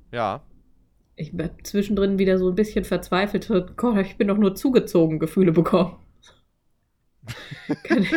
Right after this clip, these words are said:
Speaker 2: kann ich, kann ich dem Kind nicht einfach so eine Flasche Bergsträßer Riesling in den Koffer packen und sagen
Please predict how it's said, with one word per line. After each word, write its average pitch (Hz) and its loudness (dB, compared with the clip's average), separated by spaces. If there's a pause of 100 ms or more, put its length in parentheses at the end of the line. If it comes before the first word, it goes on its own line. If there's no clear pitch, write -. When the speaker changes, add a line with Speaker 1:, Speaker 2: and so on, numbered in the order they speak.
(540)
Speaker 2:
kann 254 2
ich, 196 -2
kann 262 2
ich 233 -2
dem 208 2
Kind 240 2
nicht 202 2
einfach 240 0
so 214 -2
eine 208 0
Flasche 208 0
Bergsträßer 196 2
Riesling 226 2
in 214 2
den 208 4
Koffer 226 2
packen 247 -4
und 202 -2
sagen 196 0